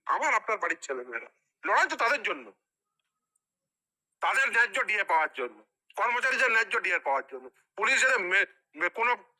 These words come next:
কোনো পুলিশ কর্মীকে যাতে কোনো থানার ওসি কে, থানার আইসি কে,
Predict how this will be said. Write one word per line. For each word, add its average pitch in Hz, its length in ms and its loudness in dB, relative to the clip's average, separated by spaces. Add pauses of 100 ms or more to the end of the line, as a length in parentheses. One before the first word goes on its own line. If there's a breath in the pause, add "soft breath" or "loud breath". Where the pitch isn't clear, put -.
(200)
কোনো 269 260 2
পুলিশ 262 300 0
কর্মীকে 254 440 0
যাতে 240 280 0
কোনো 233 280 -2
থানার 214 340 4
ওসি 220 260 0
কে, 226 140 0
থানার 202 320 4
আইসি 202 280 2
কে, 240 160 -2